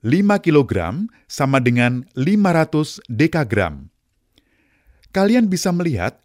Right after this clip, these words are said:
cara menghitung pada contoh mengubah satuan berat ke satuan berat di bawahnya, di lembar materi.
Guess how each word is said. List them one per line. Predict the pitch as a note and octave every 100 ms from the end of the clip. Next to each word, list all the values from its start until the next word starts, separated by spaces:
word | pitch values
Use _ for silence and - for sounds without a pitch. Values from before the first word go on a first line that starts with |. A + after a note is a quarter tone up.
| -
cara | D#3 D3+
menghitung | D3+ C#3+ C#3+ C#3 F3+ G3
pada | D#3+ C3
contoh | B2+ C3 B2 D#3+ F#3+ - _ _ -
mengubah | C#3 F#3+ E3 E3+
satuan | D#3+ D3+ D3+ C3
berat | A2+ B2 B2+ _ -
ke | C3+
satuan | A#2+ G3+ G#3+ A3 F#3
berat | C3+ C#3 C#3 _
di | B2 D#3 C3+
bawahnya, | B2+ A2 F#2 F2 C#2 C#2 _ _ -
di | G#2+ A#2+ E3+ F#3
lembar | C3 C#3 C3+
materi. | C3+ D#3+ D#3+ A#2+ D#2 C2+